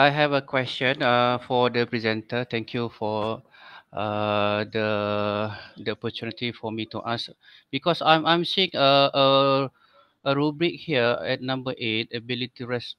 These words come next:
to respond, justify questions raised by audience or juries. Okay, Nampak macam, uh, presenter ada, uh, nervous sikit, ya. Okey, tadi. Okey, uh, okey, tak apa. Alright.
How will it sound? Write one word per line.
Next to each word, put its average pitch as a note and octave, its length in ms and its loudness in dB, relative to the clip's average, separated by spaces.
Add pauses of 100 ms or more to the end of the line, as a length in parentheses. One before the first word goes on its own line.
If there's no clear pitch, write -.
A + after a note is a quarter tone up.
to B2 80 -14
respond, B2 540 -4
justify B2 460 -8
questions A2+ 760 -12
raised A#2+ 480 -6
by A2 240 -4
audience A2+ 400 -10
or A2 100 -12
juries. C#3 720 -2
Okay, D3 520 -2 (580)
Nampak G#2 320 -4
macam, A#2 420 -2 (140)
uh, G#2+ 160 0
presenter A2+ 640 -4
ada, A2 220 -4 (920)
uh, G#2 340 -6 (220)
nervous A2+ 320 -6
sikit, A#2+ 240 -4
ya. C3+ 320 -4 (160)
Okey, A2 400 -12
tadi. A#2 400 -8 (640)
Okey, A#2+ 400 -2
uh, G#2+ 520 0
okey, G#2 200 -8
tak G2 180 -6
apa. G#2+ 120 -10 (180)
Alright. A#2 300 -2